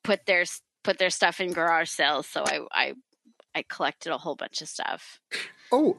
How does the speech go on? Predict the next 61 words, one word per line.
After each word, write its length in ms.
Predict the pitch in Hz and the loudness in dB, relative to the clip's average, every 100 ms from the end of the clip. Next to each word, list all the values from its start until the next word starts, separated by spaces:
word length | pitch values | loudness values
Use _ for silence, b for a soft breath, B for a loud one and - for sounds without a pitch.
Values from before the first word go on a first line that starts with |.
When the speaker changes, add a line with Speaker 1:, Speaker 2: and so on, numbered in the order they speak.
| - | 2
Speaker 2:
Em, 220 | 233 202 | 4 6
I 60 | 196 | 6
was 140 | 233 | 6
gonna 160 | 254 233 | 4 4
say, 400 | - 240 165 - | 6 6 6 6
outside 460 | 180 180 226 233 226 | 4 6 6 8 8
of, 180 | 202 165 | 6 6
like, 380 | 165 156 151 - | 6 4 2 2
um, 220 | 160 156 | 4 6
Toys 300 | 160 190 185 | 6 6 6
R 120 | 160 165 | 4 4
Us, 100 | 165 | 4
did 180 | 160 156 | 0 2
you 60 | |
guys 240 | 175 170 - | 4 4 4
have 280 | 170 156 | 4 4
K 260 | - 160 160 | 4 4 4
B 200 | 165 165 | 4 4
or, 120 | 165 | 6
like, 160 | 147 - | 6 6
another 680 | 139 139 139 147 151 147 - _ _ | 6 6 6 6 6 4 0 _ _
toy 180 | 170 175 | 6 6
store 280 | 160 202 190 | 6 6 6
like 200 | 190 185 | 6 6
that 160 | 202 | 4
that 120 | 202 190 | 4 4
you, 220 | 208 196 | 4 6
that 180 | 208 202 - | 4 4 2
would 180 | 196 202 | 2 2
sell? 320 | - 214 226 | 2 2 4
No, 320 | 175 185 233 | 6 8 8
they 120 | 165 143 | 6 4
didn't. 260 | 190 190 | 6 6
It 40 | 135 | 6
was 100 | 131 | 4
just 160 | 147 | 6
Toys 220 | 175 143 | 6 6
R 100 | 170 | 6
Us 180 | 127 - | 4 4
then. 180 | 117 92 _ _ _ _ _ | 0 0 _ _ _ _ _
Okay. 320 | 151 143 - _ _ _ _ - | 4 4 2 _ _ _ _ -2
Speaker 1:
Yeah, 220 | 190 - | 4 4
Toys 280 | - 233 220 | 4 0 4
R 140 | 226 220 | 4 6
Us 180 | 226 | 4
Speaker 2:
Yeah. 80 | 214 | 2
Speaker 1:
was, 80 | 196 | 2
like, 340 | 190 185 - - | 0 -2 -6 0
the 100 | 170 | 0
only 300 | 175 190 185 | 0 -2 0
game, 220 | 180 180 | 0 0
and 140 | 175 | -2
it 80 | - | -4
was, 100 | 185 | -2
like, 140 | 190 | -2
Toys 240 | - 208 202 | -2 -2 2
R 140 | 196 | 4
Us 180 | 196 196 | 2 0
and 100 | 196 | -4
then 200 | 185 170 | -4 -2
Walmart, 580 | 170 156 165 156 147 135 | -2 -2 0 2 0 -2